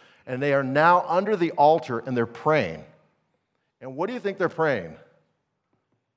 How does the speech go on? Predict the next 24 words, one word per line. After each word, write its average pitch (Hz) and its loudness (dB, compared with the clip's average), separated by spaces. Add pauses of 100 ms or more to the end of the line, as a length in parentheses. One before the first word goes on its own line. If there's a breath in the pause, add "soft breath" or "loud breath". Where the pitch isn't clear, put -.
"Oh, 123 -16
God, 117 -12
forgive 113 -14
them 113 -12
for 101 -16
what 104 -10
they 101 -8
did"? 110 -10 (1000)
No. 85 -18 (880)
It 101 -20
goes 180 -8
on, 156 -2
"And 135 -10
they 131 -4
cried 175 2
with 156 0
a 147 6
loud 143 4
voice, 127 -4
saying, 123 -4
'How 196 10
long, 208 8
O 147 2
Lord, 120 0